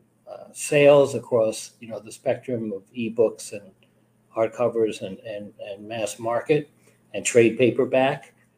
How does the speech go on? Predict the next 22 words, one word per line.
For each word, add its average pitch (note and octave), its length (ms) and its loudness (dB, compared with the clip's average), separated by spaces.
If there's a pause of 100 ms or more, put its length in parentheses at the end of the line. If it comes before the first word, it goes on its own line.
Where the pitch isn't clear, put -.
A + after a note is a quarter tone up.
(120)
So D3 640 10
the, C#3 400 -4
uh, B2+ 360 -2 (280)
business G3 360 2
has B2 100 -12
gotten C#3+ 420 -4 (100)
a A#2+ 100 -6
lot C#3+ 400 -2
tougher D#3 380 -8
for - 160 -20
people B2+ 380 -10
who C3 180 -4
are B2+ 40 -6
creative, C#3+ 440 -4
and C3+ 160 -10
it's B2+ 140 -10
gotten E3 200 -2
a D#3+ 40 -2
lot E3 240 0
tougher E3+ 260 -4
for - 160 -12
publishers F3+ 880 -4